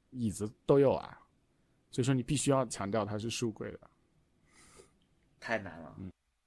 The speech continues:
Speaker 1: Happy Hour，文森特。
Speaker 2: 我本周的 Happy Hour，我就是打了 Splatoon。<laughs>
Speaker 1: 多少期了？
Speaker 2: 对。
Speaker 1: 连着多少期？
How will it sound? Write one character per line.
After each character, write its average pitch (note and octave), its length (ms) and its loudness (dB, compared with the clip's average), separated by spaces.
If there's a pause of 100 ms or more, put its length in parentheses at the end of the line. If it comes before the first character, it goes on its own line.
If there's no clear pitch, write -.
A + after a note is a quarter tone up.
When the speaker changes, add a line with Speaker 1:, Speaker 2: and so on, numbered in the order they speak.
(680)
Speaker 1:
Happy F#3 260 12
Hour， D#3+ 220 12
文 A2+ 160 0
森 B2 100 -4
特。 A2+ 180 -4 (220)
Speaker 2:
我 D#3+ 140 4
本 F#3 120 6
周 C#3+ 160 6
的 F#3 200 6
Happy D3+ 340 2
Hour， C#3 540 4
我 C3+ 100 4
就 C#3 100 2
是 D#3 240 2 (200)
打 G#2+ 180 4
了 G2 340 2 (560)
Splatoon。 C3 640 0 (480)
<laughs> D3+ 160 0 (1800)
Speaker 1:
多 D3+ 140 8
少 B2+ 80 6
期 A2+ 200 -4
了？ C#3+ 60 2
Speaker 2:
对。 C3 120 6
Speaker 1:
连 A#2+ 180 4
着 D#3+ 80 4
多 D#3 140 4
少 B2+ 240 4
期？ - 200 -4